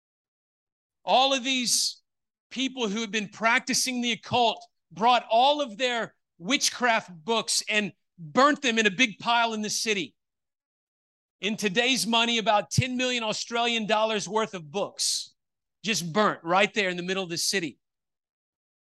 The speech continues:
Idol worshipers going out of business because so many people were being born again that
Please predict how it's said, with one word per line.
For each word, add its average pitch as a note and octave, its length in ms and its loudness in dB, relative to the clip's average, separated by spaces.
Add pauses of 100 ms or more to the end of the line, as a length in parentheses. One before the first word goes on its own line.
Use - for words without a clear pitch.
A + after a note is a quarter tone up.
(800)
Idol B3+ 340 4
worshipers A3 600 0
going A3+ 320 2
out A3 120 0
of F3+ 100 -6
business F#3 760 -6 (480)
because G3 340 0
so B3 180 4
many B3 200 2
people A3+ 400 -6
were G3 100 2
being G3+ 320 -2
born G#3 240 0
again F3+ 540 -6 (520)
that G3 360 2